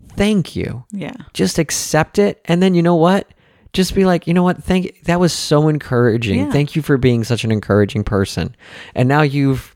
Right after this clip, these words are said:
Speaker 1: you've, you've thrown that, it's like that, that idea of, like, laughter.
Speaker 2: Yeah.
Speaker 1: It's hard. Like, when someone's laughing in the room, you know, it's, like, contagious.
Speaker 2: Yes.
Speaker 1: And so it's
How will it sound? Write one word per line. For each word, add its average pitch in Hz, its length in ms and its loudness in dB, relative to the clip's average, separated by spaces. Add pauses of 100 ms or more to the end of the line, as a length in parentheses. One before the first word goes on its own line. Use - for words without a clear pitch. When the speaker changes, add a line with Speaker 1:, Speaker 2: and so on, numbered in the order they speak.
(140)
Speaker 1:
you've, 151 260 0 (100)
you've 160 240 -2 (220)
thrown 151 600 0
that, 139 140 -2
it's 147 160 -4
like 151 200 -2
that, 139 260 -2
that 127 200 -2
idea 110 440 0
of, 101 300 0
like, 95 320 0 (720)
laughter. 120 640 0 (200)
Speaker 2:
Yeah. 131 200 -8 (100)
Speaker 1:
It's 143 180 -2
hard. 135 300 2
Like, 113 160 -2
when 113 80 0
someone's 143 260 0
laughing 113 420 0
in 101 60 0
the 98 120 0
room, 101 400 0 (220)
you 120 100 2
know, 117 80 4
it's, - 240 0
like, 113 180 -2
contagious. 113 640 0
Speaker 2:
Yes. - 460 -6 (240)
Speaker 1:
And 127 160 0
so 120 460 2 (300)
it's - 220 -2